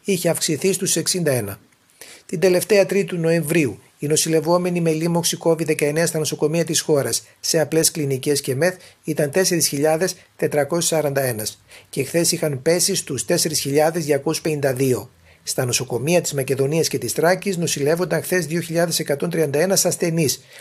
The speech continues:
μειωμένοι κατά πενήντα έξι από εκείνους της προπερασμένης Τρίτης.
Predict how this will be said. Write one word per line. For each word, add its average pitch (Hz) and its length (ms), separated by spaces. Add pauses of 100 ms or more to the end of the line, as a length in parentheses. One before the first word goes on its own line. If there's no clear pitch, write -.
(180)
μειωμένοι 180 600
κατά 151 340
πενήντα 139 400
έξι 170 320
από 160 160
εκείνους 185 400
της 160 180
προπερασμένης 165 840
Τρίτης. 131 580